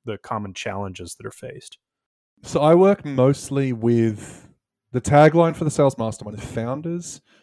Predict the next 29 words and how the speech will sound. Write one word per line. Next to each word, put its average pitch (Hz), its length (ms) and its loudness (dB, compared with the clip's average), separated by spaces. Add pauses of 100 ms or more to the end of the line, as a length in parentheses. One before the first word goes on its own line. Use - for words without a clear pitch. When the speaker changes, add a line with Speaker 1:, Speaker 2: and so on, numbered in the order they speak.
(180)
Speaker 2:
who 120 80 -10
sell 135 640 0 (440)
but 117 140 -4
aren't 113 260 -2
salespeople. 101 720 -8 (1000)
Most 143 440 2
of 156 140 -4
them 151 360 -4
are 117 600 0 (880)
technically 165 680 -6
skilled 165 540 -6 (340)
or, 123 160 0
or 123 200 4
a 120 40 0
technician, 156 840 -4
if 139 200 -8
you've 127 200 -6
read, 131 340 0
uh, 120 440 0 (800)
Michael 123 280 -4
Gerber's 117 340 0
The 113 140 -6
E-Myth. 123 420 -12 (500)
They're 139 120 4
technicians 139 880 -2
who 120 120 -2
then 113 200 -6
started 107 340 -4
businesses, 107 680 -8